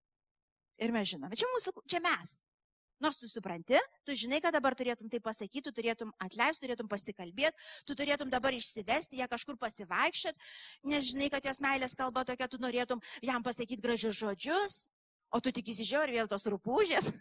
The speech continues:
<laughs> ir galvoju, "Ojei, kur mane dėt?" Tai Paulius irgi sakė, "Kur man dėtis, noriu gero, darau blogą." Tai žmogus, čia nieko keisto.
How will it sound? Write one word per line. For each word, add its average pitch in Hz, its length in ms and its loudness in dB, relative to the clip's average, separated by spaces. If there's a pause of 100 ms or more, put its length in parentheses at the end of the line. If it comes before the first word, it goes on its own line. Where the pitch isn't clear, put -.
<laughs> 311 260 4
ir 320 120 2
galvoju, 269 340 4
"Ojei, 381 1120 -2
kur 330 180 0
mane 240 280 2
dėt?" 392 560 2
Tai 269 160 -2
Paulius 311 360 -2
irgi 262 200 -2
sakė, 233 340 0
"Kur 381 220 0
man 247 200 2
dėtis, 359 580 0
noriu 285 420 0
gero, 277 460 2
darau 247 300 0
blogą." 254 520 -2 (320)
Tai 523 180 2
žmogus, 554 800 4 (460)
čia 440 100 -6
nieko 466 280 -4
keisto. 285 420 -2